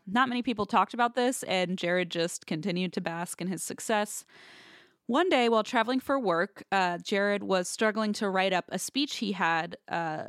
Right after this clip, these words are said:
he had to give the following day. And he met this man named Russell Taylor, who worked as the youth market director for the American Heart Association. And Jared was like, "Oh, perfect, somebody who can help me with this speech."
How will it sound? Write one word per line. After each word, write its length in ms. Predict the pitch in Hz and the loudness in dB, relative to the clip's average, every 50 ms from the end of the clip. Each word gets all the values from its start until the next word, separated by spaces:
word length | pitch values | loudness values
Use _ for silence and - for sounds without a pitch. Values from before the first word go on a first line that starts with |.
| - _ - | -12 _ -10
he 160 | 185 180 202 | -4 -2 0
had 160 | 190 180 165 | 0 0 0
to 80 | 185 170 | -2 -6
give 240 | - 170 156 160 160 | -4 -4 -6 -4 -6
the 80 | 165 | -8
following 460 | 160 - - 160 156 160 165 190 208 | -8 -2 -2 0 0 0 0 0 0
day. 400 | 208 285 302 302 - - - - - | 0 0 0 -2 -2 -4 -6 -6 -2
And 140 | - 208 202 | -2 -2 -2
he 400 | 180 202 226 226 220 220 220 - | -2 -2 -2 0 0 -2 -2 -2
met 300 | - 196 190 196 220 - | -2 0 0 0 -2 0
this 200 | - 277 - - | -2 -2 -2 0
man 480 | 208 185 180 175 175 170 175 180 185 - _ - - - - - | -2 0 0 2 0 0 0 0 -2 -4 _ -14 -20 -20 -10 -6
named 280 | 202 190 190 190 185 175 | -2 0 2 2 0 0
Russell 400 | 165 170 165 175 - - 196 196 | -2 -2 -2 -2 -2 -2 -4 -4
Taylor, 600 | - - 202 160 156 156 160 156 156 170 185 - - _ | -4 -4 -4 -2 -2 0 -2 -2 0 -2 -4 -6 -10 _
who 460 | - 208 196 190 190 190 185 180 185 - - | -4 0 2 2 2 2 2 0 -4 -4 -6
worked 400 | 190 175 175 208 220 240 _ - - | -8 -4 -2 0 -2 -2 _ -6 -4
as 260 | - 196 196 190 175 | -2 -2 -2 -2 -2
the 280 | 190 196 190 196 - - | -4 -2 -2 -2 -2 -2
youth 380 | - 190 233 269 294 - - - | 0 0 2 2 2 2 2 0
market 360 | 208 208 220 214 - 220 220 | 2 2 2 0 -2 -4 -4
director 440 | - 170 160 160 170 - - 180 175 | -2 -2 -2 -2 -4 -4 -4 -4 -4
for 140 | - - 180 | -4 -4 -4
the 100 | 175 175 | -2 -2
American 400 | 170 170 165 160 165 - - 185 | 0 0 0 0 -2 -2 -4 -6
Heart 260 | 170 - 180 170 160 | -2 0 0 0 0
Association. 840 | 165 - - - - - - 92 101 185 - - - 62 - 180 _ - - - - - | -2 -6 -8 -10 -8 -8 -8 -8 -6 -6 -6 -6 -6 -6 -8 -10 _ -16 -20 -20 -14 -4
And 120 | - 196 196 | -2 0 2
Jared 160 | 208 202 190 | 2 0 0
was 120 | 196 196 | 0 -2
like, 140 | 202 190 - - | -2 -4 -4 0
"Oh, 180 | - 294 247 190 - - | 0 2 2 2 0 -6
perfect, 480 | - - 277 269 - - 180 - - | -6 -2 -2 -2 0 0 -4 -4 -2
somebody 280 | - 226 208 214 208 214 | -4 -2 -2 0 0 -2
who 80 | 220 190 | -2 -2
can 100 | - 190 | -4 -6
help 240 | 170 - 202 196 | -4 -4 -4 -4
me 100 | - 190 | -2 -2
with 120 | 185 180 - | -4 -4 -4
this 160 | - 180 - | -4 -6 -6
speech." 480 | - - - 156 151 151 - - - | -8 -10 -8 -4 -4 -4 -4 -6 -14